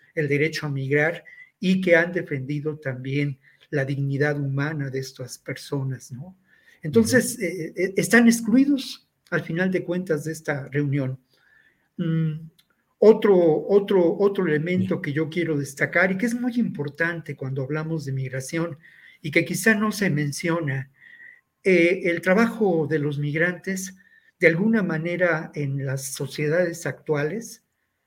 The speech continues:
Speaker 1: esta relación norte desarrollado, sur empobrecido, pues ese trabajo migrante es fundamental para las economías del norte desarrollado. Y es un
Speaker 2: Ujú.
Speaker 1: trabajo que de alguna manera está reducido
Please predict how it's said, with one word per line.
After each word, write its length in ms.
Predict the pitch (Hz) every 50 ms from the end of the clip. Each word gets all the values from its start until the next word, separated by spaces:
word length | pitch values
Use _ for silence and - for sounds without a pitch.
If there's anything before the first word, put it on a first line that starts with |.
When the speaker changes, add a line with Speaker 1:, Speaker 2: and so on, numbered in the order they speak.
| _ -
Speaker 1:
esta 540 | - 185 185 185 190 180 156 139 139 139 - -
relación 800 | 143 147 135 131 143 135 - - 170 160 165 165 151 - - - _ _ _ _ _ _ _
norte 460 | - 160 165 175 180 180 175 - 165 139
desarrollado, 960 | 139 147 147 - 143 135 135 147 143 131 160 165 160 160 170 160 151 147
sur 300 | 143 - - 175 165 160
empobrecido, 960 | 160 147 143 - 147 135 131 131 135 131 135 - 151 147 143 156 196 226 - - _ _ _ _ _ _
pues 140 | - 196 190
ese 220 | 254 - 269 240
trabajo 580 | - 185 170 170 175 196 190 - 196 185 - -
migrante 560 | 143 160 151 147 165 180 185 180 185 - 180
es 160 | 175 185 185 -
fundamental 760 | 165 156 139 135 135 127 135 135 131 135 - 147 151 147 147
para 240 | - 143 131 131 131
las 240 | 131 127 135 -
economías 680 | 143 - - 135 135 135 143 156 160 160 151 151 147 - _ _ - - - - - -
del 220 | 147 147 139 147
norte 500 | 151 156 160 151 156 _ - 147 139 131
desarrollado. 880 | 127 143 135 - - 139 123 131 135 127 139 143 135 127 123 131 - - _ _ _ - - _ _ _
Y 100 | - 240
es 120 | - 120
un 60 | 269 262
Speaker 2:
Ujú. 80 | -
Speaker 1:
trabajo 460 | - 196 190 190 220 240 233 233 220
que 100 | - 185
de 80 | 151 156
alguna 340 | 156 160 180 202 214 226 208
manera 560 | 165 156 151 151 165 170 170 208 285 359 -
está 220 | - 160 - - 220
reducido 800 | 190 202 185 147 151 143 135 - - 190 214 175 147 131 - -